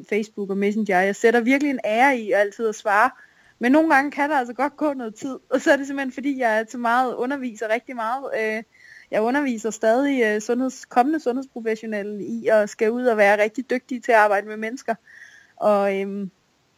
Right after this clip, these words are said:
og så er jeg jo tit underviser selv også, eller laver, øh, coaching og privat coaching. Øh, så, så jeg er tit, jeg har et job, hvor jeg er rigtig meget på. Og det gør,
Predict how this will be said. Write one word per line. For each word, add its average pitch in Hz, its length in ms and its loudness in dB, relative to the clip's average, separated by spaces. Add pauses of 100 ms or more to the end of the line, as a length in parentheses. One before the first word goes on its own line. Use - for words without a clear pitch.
(320)
og 214 100 -4
så 247 100 2
er 247 40 6
jeg 254 120 4
jo 226 60 2
tit 302 200 -2
underviser 277 480 -2
selv 302 300 2
også, - 340 -4
eller 208 340 -2
laver, 214 360 0
øh, 208 200 0
coaching 262 560 -4
og 220 100 -8
privat 247 320 -2
coaching. 240 480 -8 (160)
Øh, 185 300 -2
så, 220 220 4 (480)
så - 140 0
jeg 220 220 6
er 214 40 0 (120)
tit, 320 220 -4 (220)
jeg 247 80 -6
har 285 140 -2
et 262 60 -8 (100)
job, 254 220 0
hvor 233 180 -2
jeg 233 200 -4
er 277 300 -2
rigtig 208 280 -6
meget 196 260 -6
på. - 300 -4 (420)
Og 220 100 -6
det 269 100 -6
gør, 254 140 6